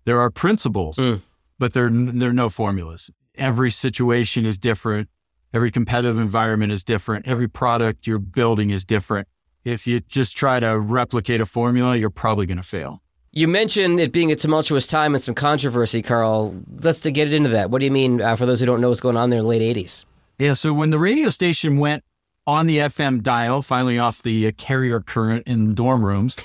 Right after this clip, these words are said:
Speaker 1: <laughs> it was, you know, an incredible accomplishment. And it was honestly a, an incredible programming format that a number of people had a hand in.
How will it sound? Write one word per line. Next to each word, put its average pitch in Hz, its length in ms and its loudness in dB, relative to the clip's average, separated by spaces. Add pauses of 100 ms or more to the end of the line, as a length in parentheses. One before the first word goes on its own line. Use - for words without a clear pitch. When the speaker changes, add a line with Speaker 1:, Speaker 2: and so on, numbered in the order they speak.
(200)
Speaker 1:
<laughs> - 260 -20
it 156 340 0
was, 131 420 0 (120)
you 156 180 -2
know, 110 100 -2
an 113 100 -2
incredible 120 600 0
accomplishment. 107 800 -2
And 127 180 0
it 139 60 2
was 151 180 0 (140)
honestly 139 560 0
a, 110 180 0 (300)
an 135 140 0
incredible 156 880 0 (400)
programming 156 880 2 (180)
format 120 480 0
that 117 220 -2 (180)
a 135 80 -2
number 147 320 2
of 120 100 -2
people 110 320 0
had 104 180 0
a - 20 -2
hand 131 340 2
in. 104 380 2